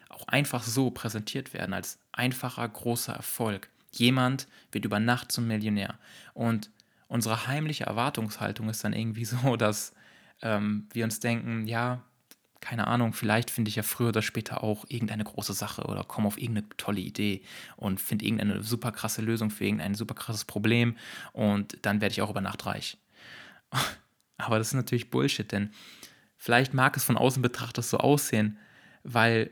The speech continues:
weil wir die Erfolge halt immer nur zur Schau stellen. Also man glaubt halt dadurch, dass das einfach so entsteht und das kommt zu einem zugeflogen, die Inspiration und die große Idee und dann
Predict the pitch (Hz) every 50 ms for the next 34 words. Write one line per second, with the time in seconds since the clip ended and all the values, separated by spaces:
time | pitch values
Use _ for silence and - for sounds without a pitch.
0 | - - - - - 127 117 113 117 120 127 117 120 - 139 120 - - - 131
1 | 135 147 151 139 123 117 107 95 104 104 104 104 101 - 107 104 - - 104 98
2 | 98 - - - - - 101 98 107 113 _ _ - 127 110 113 110 110 104 -
3 | - _ _ _ _ _ - _ - - - _ _ _ _ _ _ _ _ -
4 | 196 - - - - - _ - _ - - 131 123 110 113 113 113 123 139 151
5 | - - 143 127 - 123 113 123 131 139 143 147 147 147 - - _ _ _ _
6 | _ _ _ _ - - 117 113 - - - - - _ _ _ _ _ _ _
7 | _ _ _ _ _ _ _ - 117 117 - - 120 127 127 - - 123 120 120
8 | 120 - - - - - 117 120 - - 113 107 - - - - 139 139 143 147
9 | 147 - 117 107 107 104 - - - 98 - - - - - 139 131 127 - -
10 | 139 131 120 117 120 - - - 139 143 143 - - - 139 139 139 139 139 139
11 | 139 139 139 139 - - 120 117 113 - - - 127 127 - - - 117 113 113
12 | - - - - 135 131 131 135 135 131 120 - - - - - 113 120 120 -
13 | - 113 107 110 - 127 131 135 127 117 113 110 110 107 104 104